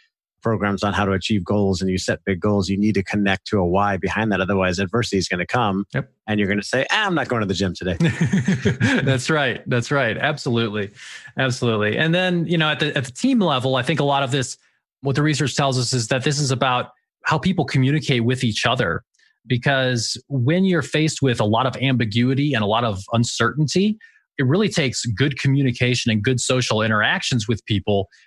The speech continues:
Speaker 2: in order to make sense of what's going on.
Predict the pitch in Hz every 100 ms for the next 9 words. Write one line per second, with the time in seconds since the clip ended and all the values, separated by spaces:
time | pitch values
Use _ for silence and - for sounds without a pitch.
0 | _ 139 127 131 127 - 127 117 107 101
1 | 127 127 - 135 107 98 101 87 110 -
2 | - 104 95 92 87 87